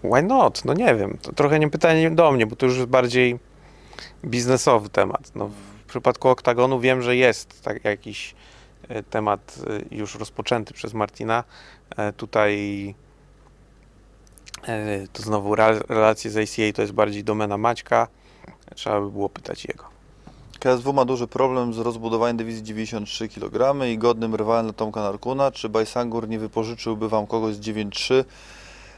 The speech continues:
Speaker 2: z A C A na walkę z Narkunem, na przykład Muslim Magomedow, Nasruddin Nasruddinow, Aleksiej Butorin i tak dalej, tak dalej, tak dalej? Czy podoba ci się taki pomysł?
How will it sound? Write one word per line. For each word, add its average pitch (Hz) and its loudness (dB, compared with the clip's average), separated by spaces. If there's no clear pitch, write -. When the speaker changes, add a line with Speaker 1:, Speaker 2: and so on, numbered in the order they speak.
Speaker 2:
z 110 -2
A 123 4
C 135 0
A 131 0
na 123 4
walkę 120 4
z 113 -2
Narkunem, 123 0
na 117 2
przykład 113 -2
Muslim 113 -6
Magomedow, 117 0
Nasruddin 113 -4
Nasruddinow, 110 -2
Aleksiej 110 -2
Butorin 117 0
i 101 -8
tak 104 -6
dalej, 98 -2
tak - -8
dalej, 95 -4
tak 92 -8
dalej? - -10
Czy - -12
podoba 107 4
ci - -12
się - -10
taki 95 -8
pomysł? - -16